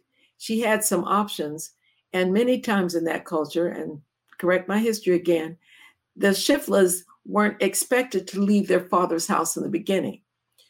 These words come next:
So since everyone was doing what was right in their own eyes, she had left the place where we think automatically the wife is gonna go to be with the husband. But I, I do recall there's some writings that suggest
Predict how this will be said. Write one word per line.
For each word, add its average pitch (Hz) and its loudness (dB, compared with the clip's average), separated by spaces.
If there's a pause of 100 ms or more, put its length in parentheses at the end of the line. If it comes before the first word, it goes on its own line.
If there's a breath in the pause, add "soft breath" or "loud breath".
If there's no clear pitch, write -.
So 185 2
since 202 2
everyone 196 2
was 170 0
doing 208 2
what 175 0
was 170 0
right 185 2
in - -4
their 180 2
own 175 2
eyes, 170 -2 (340)
she 269 4
had 214 2
left 214 4
the - -2
place 165 0 (300)
where 185 2
we 208 0
think 180 0
automatically 170 0
the 147 -2
wife 165 -2
is 156 -4
gonna 151 -4
go 160 2
to - -2
be 165 0
with - -4
the 151 -2
husband. 170 -4 (340)
But 156 -2
I, 147 0
I 180 2
do 202 -2
recall 202 -2
there's 165 0
some 247 0
writings 147 -2
that 160 0
suggest 156 -2